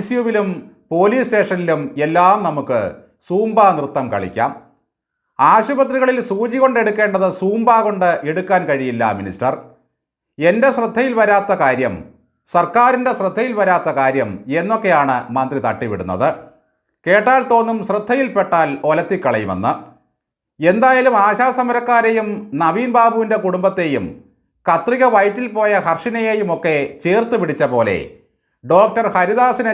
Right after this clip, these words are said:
ചേർത്ത് നിർത്തുമോ, അനസ്തേഷ്യ കൊടുത്ത് മയക്കിയെടുത്ത് പുറത്ത് കളയുമോ എന്ന് അധികം വൈകാതെ കാണാം. ഇതുവരെ മന്ത്രി വാങ്ങിച്ചു കൂട്ടിയ അന്വേഷണ റിപ്പോർട്ടിൻ്റെ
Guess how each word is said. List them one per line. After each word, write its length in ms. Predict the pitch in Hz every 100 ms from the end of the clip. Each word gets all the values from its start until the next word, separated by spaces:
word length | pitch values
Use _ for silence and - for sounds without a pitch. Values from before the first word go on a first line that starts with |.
| -
ചേർത്ത് 280 | 180 208 233
നിർത്തുമോ, 420 | 190 151 143 131 110 - - _ _ _
അനസ്തേഷ്യ 600 | 139 185 214 262 254 240 247
കൊടുത്ത് 260 | 202 190 196 170
മയക്കിയെടുത്ത് 720 | 165 190 202 247 165 143 143 131 -
പുറത്ത് 340 | 165 196 208 226
കളയുമോ 340 | 160 147 143 135
എന്ന് 200 | 117 110 85 69 _ -
അധികം 380 | 156 165 208 214 160
വൈകാതെ 360 | 139 123 104
കാണാം. 380 | 95 90 104 147 - - _ _ _ _ _ _
ഇതുവരെ 440 | 143 196 277 254 247 226
മന്ത്രി 280 | 202 226 247 202
വാങ്ങിച്ചു 420 | 196 233 254 254 220
കൂട്ടിയ 280 | 214 220 202 180 - - _ -
അന്വേഷണ 560 | 143 190 226 247 233 233
റിപ്പോർട്ടിൻ്റെ 540 | 190 185 208 208 202